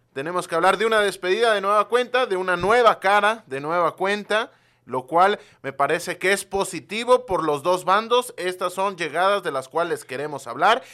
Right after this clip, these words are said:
y estas son salidas de las que queremos hablar, porque lo hace d-, por la puerta grande y tumbando la puerta de Liga M X, porque no es sencillo lo que hizo el domingo anterior Paul Bellón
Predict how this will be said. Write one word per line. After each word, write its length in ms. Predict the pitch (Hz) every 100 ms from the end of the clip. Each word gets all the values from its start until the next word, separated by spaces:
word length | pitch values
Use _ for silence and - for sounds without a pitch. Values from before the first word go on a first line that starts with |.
| - -
y 140 | 175
estas 320 | 214 214 208
son 180 | 208 196
salidas 640 | 185 160 185 220 247 254 -
de 120 | 135 139
las 220 | 131 -
que 140 | 127
queremos 440 | 131 131 151 156 120
hablar, 280 | 127 160
porque 280 | 165 151 131
lo 200 | 123 143
hace 360 | 175 185 208 214 - _ _
d-, 120 | -
por 280 | - 160 151
la 180 | 147 139
puerta 360 | 156 190 185 151
grande 500 | 156 202 226 269 269 _ _ _
y 380 | 190 247 - _
tumbando 720 | - 185 175 170 185 214 226 254
la 220 | 214 -
puerta 340 | 170 185 185
de 80 | 180
Liga 300 | 151 160 165
M 200 | 160 151
X, 280 | 160 196 214
porque 560 | - 151 131 135 135 131
no 220 | 139 156
es 100 | 165
sencillo 600 | 156 123 - 180 196 226
lo 160 | 165 -
que 160 | 143
hizo 380 | 156 - 151 120 - - -
el 180 | 131 139
domingo 380 | 139 160 160
anterior 500 | 143 131 135 156 156
Paul 180 | - 165
Bellón 420 | 143 131 185 233